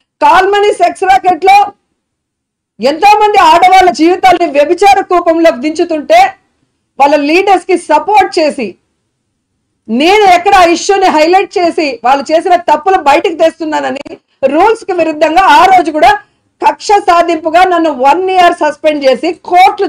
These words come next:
చెప్పినా కూడా మళ్ళీ అసెంబ్లీలోకి రానియకుండా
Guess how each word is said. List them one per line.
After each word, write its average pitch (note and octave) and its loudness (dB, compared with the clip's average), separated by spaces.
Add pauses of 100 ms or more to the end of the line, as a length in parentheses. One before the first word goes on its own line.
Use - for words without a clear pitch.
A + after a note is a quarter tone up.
చెప్పినా C#4+ -2
కూడా B3+ -2 (260)
మళ్ళీ E4+ 0
అసెంబ్లీలోకి F4+ 0
రానియకుండా C#4+ 0